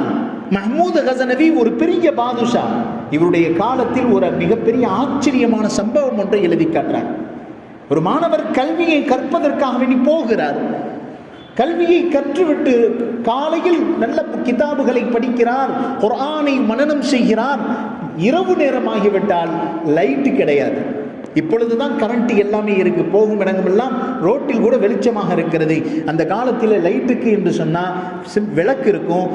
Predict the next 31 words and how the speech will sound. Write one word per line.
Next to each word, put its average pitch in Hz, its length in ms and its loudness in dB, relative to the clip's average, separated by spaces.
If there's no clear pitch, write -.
அந்த 170 200 -2
விளக்கில் 220 460 0
எண்ணெயை 226 500 2
ஊற்றி 175 440 0
திரியை 262 340 4
பத்த 226 220 0
வைத்து 190 280 0
அந்த 196 220 -2
வெளிச்சத்தில் 233 600 0
தான் 208 220 0
படிப்பார்கள். 139 580 -2
இன்னும் 269 280 2
சில 233 240 2
நபர்களுக்கு 226 560 2
அதில் 208 380 0
ஊற்றக்கூடிய 208 580 2
எண்ணெய் 269 360 2
வாங்குவதற்கும் 240 760 0
காசு 196 340 -2
இருக்காது. - 460 0
அந்த 175 180 0
நேரத்திலே 202 600 2
அந்த 160 180 0
மாணவர், 226 600 2
"பகல் 269 320 0
நேரத்தில் 277 460 2
வெளிச்சத்தில் 233 520 2
நான் 226 260 0
ஏதோ 214 160 4
படித்து 254 480 0
விடுகிறேன், 180 440 0